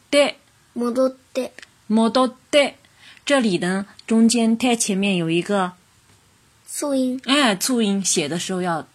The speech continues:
Speaker 1: 特别注意一下。如果是否定的话呢，是不回。那简单可以说成？
Speaker 2: 戻らない。
Speaker 1: 戻らない。
Speaker 2: 戻らない。
Speaker 1: 戻らない。如果说自己能，能回的话是呢？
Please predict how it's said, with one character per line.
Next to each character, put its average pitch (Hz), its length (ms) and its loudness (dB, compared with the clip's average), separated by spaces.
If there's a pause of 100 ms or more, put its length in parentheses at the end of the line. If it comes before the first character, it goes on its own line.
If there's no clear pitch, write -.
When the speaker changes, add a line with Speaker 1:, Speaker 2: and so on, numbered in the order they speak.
(380)
Speaker 1:
特 233 160 -2
别 175 160 0
注 175 240 -2
意 143 160 -6
一 147 100 -8
下。 147 300 -4 (320)
如 262 160 -2
果 269 100 2
是 262 200 -2
否 196 260 -2
定 240 320 0
的 175 100 -2
话 175 260 -4
呢， 156 200 -6
是 180 240 -4
不 269 240 -4
回。 143 480 -8 (220)
那 175 100 -4
简 175 220 0
单 196 180 0
可 202 140 -2
以 185 120 2
说 196 220 -2
成？ 175 340 -4 (240)
Speaker 2:
戻 254 320 -2
ら 269 160 -2
な 262 220 0
い。 208 80 -8 (240)
Speaker 1:
戻 208 460 2
ら 233 200 4
な 233 280 2
い。 143 160 -4 (200)
Speaker 2:
戻 233 460 -4
ら 247 220 -4
な 240 240 -6
い。 - 60 -12 (200)
Speaker 1:
戻 214 480 2
ら 214 220 4
な 220 280 2
い。 139 120 -6 (560)
如 277 160 0
果 269 120 4
说 285 240 0
自 262 220 -6
己 262 120 2
能， 269 420 2
能 247 320 2
回 202 280 2
的 226 140 0
话 220 160 2
是 220 160 -2
呢？ 208 220 0